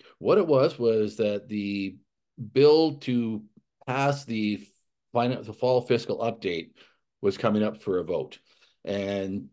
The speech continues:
so the Conservatives decided they were going to throw in twenty thousand amendments to committee to be voted on. And what they wanted to do was get rid of the carbon tax. And so they, and Pierre Poilievre even said,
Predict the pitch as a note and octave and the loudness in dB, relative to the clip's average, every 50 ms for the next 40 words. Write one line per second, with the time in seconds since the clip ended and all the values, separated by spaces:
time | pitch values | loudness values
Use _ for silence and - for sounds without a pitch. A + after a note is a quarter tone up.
0 | _ _ _ - - - - A#2+ A#2 A2+ G#2 G#2 - G#2+ G2+ - C3+ D#3 D#3 C#3+ | _ _ _ -16 -12 -2 2 4 4 4 2 0 -6 -6 -2 0 0 2 2 4
1 | C3 C3 C3 B2+ A#2 - - G2 F#2 G2+ G#2+ G2 G2 G2+ G2+ G2+ G2 G2 G#2 G#2 | 4 2 2 0 -4 -8 -6 -6 -4 -2 -4 0 0 2 2 2 2 0 0 0
2 | G#2 G2+ - - A#2 G#2 G2 G2+ G2+ G2 F#2 F#2 - _ _ - - B2+ E3 E3+ | 0 -2 -4 -2 0 0 2 2 0 -2 -4 -8 -12 _ _ -8 -4 -4 -4 -2
3 | - G3 F#3+ D3 - - - C#3 C3+ C3+ C#3+ C#3+ C#3 C#3+ C3 A#2+ A2+ A2+ A#2 A#2 | -4 -8 -8 -8 -10 -6 -4 -2 0 2 0 0 0 0 0 0 0 0 0 0
4 | A2+ G#2+ F#2+ - - - - G2 - G#2+ G2+ G#2+ G#2 F2+ E2 E2 D#2+ - _ _ | 0 -2 -4 -6 -10 -12 -12 -10 -8 -4 -2 -2 -2 -2 -2 -6 -8 -12 _ _
5 | _ _ _ _ _ _ _ - G#2+ A2 A#2 G#2+ A2 B2 C#3 C3+ A2 F#2+ E2+ D2 | _ _ _ _ _ _ _ -8 -4 -2 0 4 6 6 6 6 4 2 0 -2
6 | C#2+ D2 D#2 D2 - _ _ _ _ _ _ - G2 G#2 G2+ G2+ G2+ G2+ G2 G2+ | -4 -6 -8 -12 -18 _ _ _ _ _ _ -6 -4 -2 -2 -2 -2 -2 -2 -2
7 | G#2 G2 F#2+ G#2 A2 A2 A2+ G#2+ G#2 G2+ - - F2 F#2+ G#2 G#2+ G#2+ A2+ A#2 A2+ | -4 -4 0 0 0 0 0 -4 -4 -6 -10 -12 -12 -4 -2 0 0 0 0 -2
8 | A2 G#2+ G2 G2+ G#2 A2 G#2 G#2 G#2+ - _ _ _ _ - A#2 - G#2 G#2+ G#2+ | -2 -2 -2 -2 0 2 2 2 0 -2 _ _ _ _ -2 -2 0 2 2 2
9 | G#2 G2+ - A2+ G2 G2 F2+ F2+ D2+ - C#2 A#1 - - - - - - _ _ | 2 2 0 0 -2 -2 -2 -6 -12 -12 -12 -14 -14 -16 -18 -18 -18 -20 _ _
10 | _ _ _ _ _ _ _ _ - F#2 F#2 F2+ E2+ - - G#2+ F#2+ G2 F#2 G2 | _ _ _ _ _ _ _ _ -8 -6 -6 -6 -8 -8 -4 -2 -2 -2 0 0
11 | F#2+ F#2+ F#2 F#2+ F#2 - - F#2+ G2 G2+ G2+ A2 A#2+ B2+ B2 A#2+ A#2+ A#2+ - B2 | 0 0 -2 -2 -6 -10 -8 -8 -8 -6 -4 -2 0 0 0 0 -2 0 2 2
12 | A#2+ A#2 A#2 G#2 A#2 A#2+ A2+ A2 G#2+ - B2+ A#2 F2+ - - | 4 4 2 0 -2 -4 -4 -6 -6 -4 -2 -2 -2 -4 -8